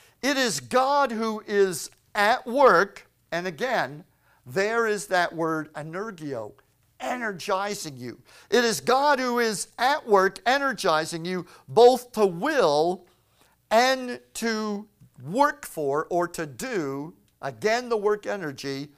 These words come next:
"his good pleasure." So how does God get his will done in this life? He gets his will done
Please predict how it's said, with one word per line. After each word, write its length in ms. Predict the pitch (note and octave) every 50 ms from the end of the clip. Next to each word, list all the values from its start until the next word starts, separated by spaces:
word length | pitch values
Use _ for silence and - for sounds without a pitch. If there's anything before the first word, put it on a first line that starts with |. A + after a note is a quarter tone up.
| _ _ _ _ _ _ _
"his 460 | _ - - B3+ C#4 C#4+ B3 F#3+ -
good 320 | - G#3+ A3+ A3 G3 -
pleasure." 540 | - - - A3+ A#3+ A#3 - - B2+ - - _ _ _ _ - - _
So 220 | - - C4+ A#3 G3+
how 260 | - - E4 E4 E4
does 200 | D#4 D4 B3 -
God 300 | - B3+ A#3+ A#3 A#3 F#3+
get 140 | G3+ A3+ G#3+
his 180 | G3+ G3 E3
will 260 | F3+ F#3 G3 A3 A#3 G#3+
done 300 | F3 F#3 D#3+ C3+ C3 C3
in 140 | B2 C3
this 260 | C3 C3+ C3+ - - -
life? 480 | C#3 C#3 C3 A2+ A2 A#2+ - - _ _ _ _ _ _ _ _ _ - - _
He 160 | _ - C4 B3
gets 260 | - C4 C4 B3+ -
his 200 | A#3 G3 - E3+
will 340 | E3+ G#3 C4+ D#4 D4+ D#4 C#4
done 580 | G#3+ F#3+ E3 D3 C#3 C#3 C#3+ D#3+ E3 F#3 G3